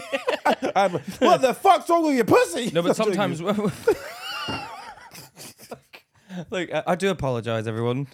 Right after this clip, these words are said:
Speaker 1: um, for Luke's, uh, crude
Speaker 2: <laughs>
Speaker 1: language. No,
Speaker 2: No.
Speaker 1: but, um, <clears throat> I don't know. I, I don't know. I just think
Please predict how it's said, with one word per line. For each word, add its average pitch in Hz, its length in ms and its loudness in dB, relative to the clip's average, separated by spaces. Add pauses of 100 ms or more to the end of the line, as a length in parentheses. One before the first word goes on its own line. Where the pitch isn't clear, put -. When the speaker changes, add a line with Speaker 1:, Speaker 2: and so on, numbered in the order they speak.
Speaker 1:
um, 120 460 -2 (680)
for - 460 0
Luke's, 160 440 0
uh, 147 220 4
crude 147 600 0 (140)
Speaker 2:
<laughs> - 100 -2
Speaker 1:
language. 131 580 0
No, 156 240 4
Speaker 2:
No. 135 60 0
Speaker 1:
but, 143 160 0
um, 139 340 0 (160)
<clears throat> - 160 -20 (920)
I 127 100 -2
don't 147 180 0
know. 131 140 2
I, 117 220 2
I 123 100 -2
don't 131 140 -6
know. 113 180 -4
I 110 80 -4
just 120 200 -12
think 107 360 -10